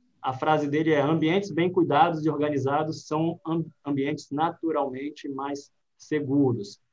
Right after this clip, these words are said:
E aí também trata que, dá destaque à sistematização das políticas de inclusão social,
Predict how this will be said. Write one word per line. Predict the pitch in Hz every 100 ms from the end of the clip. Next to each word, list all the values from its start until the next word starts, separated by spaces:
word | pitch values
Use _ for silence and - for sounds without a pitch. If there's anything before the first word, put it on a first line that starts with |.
| _ _ _
E | 131 156
aí | 160
também | 160 165 170
trata | 160 151 151 147
que, | - 143 135
dá | 131
destaque | 139 - 143 143 139 135 127 131
à | 127 123 120
sistematização | - 143 143 143 143 143 160
das | 175 165
políticas | - 147 196 202 165
de | 135
inclusão | 143 143 147 123 135
social, | - 135 - 135 143 160 165